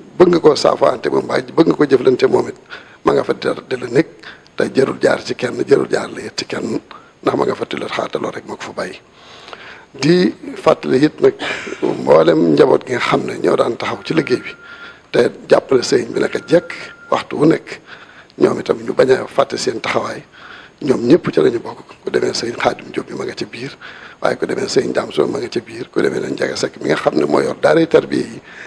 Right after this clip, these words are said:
ànd ak ñoom ci boobu la liggéey it, ñu ngi leen ñaar ñu gën a yokk seen farlu, gën a yokk seen taxawaay. Daara yi nga xam ne mooy daayira yi ñëw it yëpp itam, kenn ku nekk fa nga daan dem, na nga de-, na nga ko daan defee, nga defee ko waxtu woo ñëwee, da nga fa fekk ñoo xam dañ leen taxaw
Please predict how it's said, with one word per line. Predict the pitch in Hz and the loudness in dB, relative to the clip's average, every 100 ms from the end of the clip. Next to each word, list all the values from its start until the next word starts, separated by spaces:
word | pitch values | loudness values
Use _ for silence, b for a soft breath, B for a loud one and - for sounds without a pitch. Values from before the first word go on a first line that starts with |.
| B - | B 2
ànd | 165 156 | 4 4
ak | |
ñoom | 143 131 - | 4 2 2
ci | |
boobu | 139 156 135 | 4 6 6
la | - | 2
liggéey | 135 127 117 | 0 -4 -8
it, | - B B B - | -16 B B B 0
ñu | |
ngi | 147 | 2
leen | 127 123 | 2 -2
ñaar | 131 123 - | -4 -4 -4
ñu | 123 | -4
gën | 131 | -2
a | 131 | -2
yokk | 127 - | -4 -6
seen | 113 117 | -2 -2
farlu, | - 110 117 135 - B B | -2 -8 -6 -10 -12 B B
gën | - 131 | -6 -2
a | |
yokk | - - | -2 -2
seen | - 107 | -6 -6
taxawaay. | - 113 95 - - B B B B | -6 -6 -8 -12 -16 B B B B
Daara | - - - | 2 4 2
yi | 143 | 0
nga | 160 | 0
xam | - 131 | 0 0
ne | 123 117 - - | 0 -4 -10 -8
mooy | 127 120 | -6 -6
daayira | - 127 127 127 | -2 -2 -4 -4
yi | 143 180 | 2 6
ñëw | 160 | 8
it | 135 | 8
yëpp | 143 - | 6 4
itam, | - 127 139 B B B | 2 -2 -2 B B B
kenn | - 123 - | -2 -2 0
ku | - | 0
nekk | 135 - | 0 0
fa | - | -2
nga | 123 | -2
daan | - - - | -4 -6 -8
dem, | 131 151 - B B - | -8 -8 -14 B B -6
na | - 73 | -4 0
nga | 78 | 0
de-, | 82 - | 0 -2
na | |
nga | 67 | -4
ko | 69 | -2
daan | - - | -2 -4
defee, | - - - _ _ - | -8 -8 -14 _ _ -2
nga | - | 0
defee | - 123 | 0 -2
ko | 120 | -2
waxtu | - 113 | -4 0
woo | 131 156 | 2 6
ñëwee, | 139 113 - B B B | 4 2 -8 B B B
da | - | 0
nga | - | 2
fa | 127 | 2
fekk | 120 - | 0 -2
ñoo | - | -2
xam | - - | -2 -4
dañ | 123 - | -2 -2
leen | - - | -4 -6
taxaw | 123 123 143 | -2 -2 -4